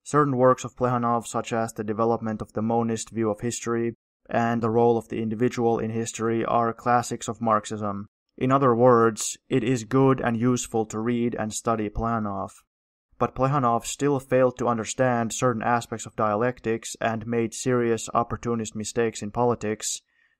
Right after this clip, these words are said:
so his work must be read critically. And it is infinitely useful to read what Lenin has to say about Plekhanov. Deborin also wrote many good works, and I also encourage people to study Deborin,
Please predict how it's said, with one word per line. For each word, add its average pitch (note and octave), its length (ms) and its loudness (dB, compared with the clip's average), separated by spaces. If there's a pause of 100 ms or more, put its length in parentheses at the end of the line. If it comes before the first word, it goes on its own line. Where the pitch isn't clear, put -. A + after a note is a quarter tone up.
so B2 520 2 (140)
his A2+ 200 -6
work A#2 340 4
must A2+ 220 -4
be A2+ 100 -2
read A2 380 0 (100)
critically. A2+ 800 -2 (420)
And C3+ 500 0
it C#3 120 0
is C#3 140 0
infinitely C3 580 -2
useful A#2 400 -2
to G#2+ 120 -8
read A2+ 280 -4
what A2 180 -4
Lenin A2+ 340 -2
has G#2+ 160 -10
to G#2+ 100 -10
say G#2 140 -6
about G2+ 260 -8
Plekhanov. G#2+ 460 -8 (720)
Deborin A#2+ 800 2
also B2+ 360 2
wrote A#2 340 2
many A#2+ 240 -2
good A#2 200 -2
works, A#2 520 0
and A#2 140 -4
I A2+ 60 -2
also B2 340 0
encourage A2 440 -2
people A2 220 -6
to G#2+ 100 -10
study G#2+ 280 -4
Deborin, A2+ 640 0